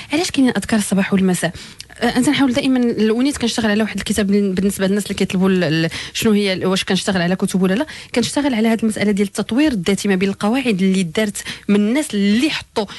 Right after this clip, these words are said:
هاد ال-، هاد ال-، ال-، الطرق الجديده ديال لا بي ان ال، ديال التكوين، ديال، ديال لو كوتشين، ديال التطوير الذاتي،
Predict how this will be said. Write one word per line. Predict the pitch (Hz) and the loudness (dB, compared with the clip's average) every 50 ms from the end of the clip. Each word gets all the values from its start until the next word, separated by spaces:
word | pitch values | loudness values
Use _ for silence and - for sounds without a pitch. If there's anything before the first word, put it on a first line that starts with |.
| - - - | -16 -10 -4
هاد | 190 175 220 240 208 | 0 0 0 0 0
ال-، | 202 - 175 | -2 0 0
هاد | 185 226 208 190 | 0 0 0 0
ال-، | 208 202 | 0 0
ال-، | 190 - - 180 190 185 | 0 0 0 0 0 2
الطرق | 180 170 170 - - 285 262 247 196 | 0 0 -2 -2 -2 -4 -2 -2 -2
الجديده | 180 190 185 196 202 185 185 | 0 0 2 2 2 2 0
ديال | 175 175 180 170 | 0 2 0 0
لا | 175 165 | 0 0
بي | - 220 220 | 0 0 0
ان | 202 | 2
ال، | 196 190 196 | 0 0 -2
ديال | 175 | -2
التكوين، | 180 165 - - - 208 202 220 220 214 208 185 | -4 -6 -6 -6 -2 2 2 2 4 2 0 0
ديال، | 165 180 175 180 175 - 170 | 0 0 0 0 0 -2 0
ديال | 165 185 180 175 | 0 0 2 2
لو | 170 160 160 185 202 | 2 0 0 0 0
كوتشين، | - 247 226 - - - 226 208 202 | 0 -2 -2 -2 0 0 2 2 2
ديال | 175 175 175 180 - - - - | 0 0 -2 -2 -2 -6 -10 -14
التطوير | - - - - 226 220 | -12 -8 -2 0 2 2
الذاتي، | 196 190 202 202 - | 2 0 0 0 0